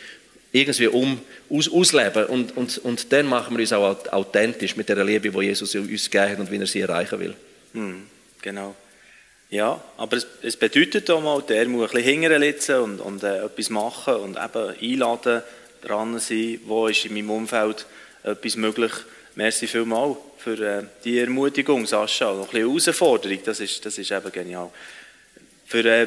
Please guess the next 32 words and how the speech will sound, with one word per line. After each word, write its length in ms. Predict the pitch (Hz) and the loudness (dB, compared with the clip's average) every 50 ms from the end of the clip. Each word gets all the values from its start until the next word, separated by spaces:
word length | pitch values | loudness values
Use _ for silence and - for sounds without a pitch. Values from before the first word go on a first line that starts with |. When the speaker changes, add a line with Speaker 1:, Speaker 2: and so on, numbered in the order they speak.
| 113 - - | 0 -2 0
Speaker 2:
bei 140 | 123 117 117 | 2 4 6
euch 220 | 135 165 - - | 6 4 4 4
noch 80 | 185 175 | 2 0
nachzufragen, 720 | 170 165 160 - - - - - 160 143 123 113 - 117 - - - - | 0 0 0 -2 -4 -6 -2 2 2 4 4 2 0 -4 -8 -10 -10 -8
vor 140 | - 117 | -6 -2
allem, 260 | 117 123 135 131 107 - - - | -2 0 -2 -2 -4 -10 -12 -8
was 220 | 113 120 117 - 127 | -6 -4 -4 -4 -2
mich 140 | 123 120 120 | 0 2 2
auch 100 | 131 151 | 2 2
noch 120 | 156 151 | 2 2
würde 200 | 147 151 151 151 | 2 4 4 2
interessieren, 580 | 147 147 143 139 - - - 147 151 143 147 143 | 2 2 0 0 0 0 2 2 2 2 0 0
bei 80 | - 120 | -2 -2
dir, 300 | - 143 151 156 156 - | 0 0 2 2 2 2
Edi 400 | 143 143 143 143 143 147 143 - - - - - - - - - - _ - | 2 2 2 2 2 2 0 -2 -10 -16 -18 -20 -20 -20 -20 -20 -20 _ -4
Wäfler, 360 | - 120 131 131 - 151 147 139 | -2 0 0 0 0 0 0 2
wir, 220 | 139 135 131 - | 2 0 0 -2
wir 140 | 127 131 120 | -2 -4 -2
sind 140 | - 123 117 | 0 2 4
ja 100 | 117 123 | 4 4
jetzt 160 | 127 - - | 4 4 4
auch 220 | 131 131 131 120 | 4 4 4 4
heute 240 | 131 135 135 - - | 2 2 2 0 -2
am 120 | 113 110 107 | -2 0 0
Anlass, 460 | 104 104 117 127 135 131 131 - - | 2 2 2 2 2 2 2 0 0
wo 80 | 123 107 | -2 0
wir 120 | 107 104 | 0 0
so 160 | - 127 127 | 0 0 0
ein 60 | - 135 | 0 0
bisschen 360 | 135 - - - - - - | -2 -2 -4 -10 -16 -8 -4
probieren, 460 | 120 104 - 113 110 107 107 110 104 | -4 -4 -2 0 0 2 2 2 2
auch, 400 | - 101 117 120 123 123 123 | 2 2 2 4 4 2 0